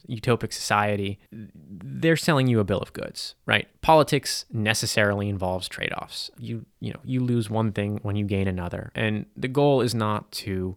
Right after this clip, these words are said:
you know, eliminate all the trade-offs and find whatever perfect form of whatever exists, but to find an effective balance, a balance that works for most people, for everyone,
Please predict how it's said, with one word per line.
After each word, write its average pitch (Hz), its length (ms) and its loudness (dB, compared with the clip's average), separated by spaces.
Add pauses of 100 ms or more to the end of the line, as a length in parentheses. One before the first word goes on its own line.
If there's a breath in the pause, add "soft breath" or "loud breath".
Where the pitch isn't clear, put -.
you 117 120 -8
know, - 200 -10
eliminate 139 380 4
all 123 80 6
the 117 80 2
trade-offs 107 440 0
and 104 80 -6
find 95 280 -6
whatever 95 220 -6
perfect - 440 -6
form 95 300 -4
of 92 180 -12
whatever 95 380 -2
exists, 139 640 -2 (140)
but 104 300 2 (140)
to 104 120 -8
find 95 420 -4 (140)
an 107 140 -4
effective - 480 -8
balance, - 420 -6
a 120 40 -8
balance - 360 -2
that - 160 -8
works - 340 -4
for - 280 -4
most 107 340 0
people, - 520 -6
for - 220 -6
everyone, - 640 -8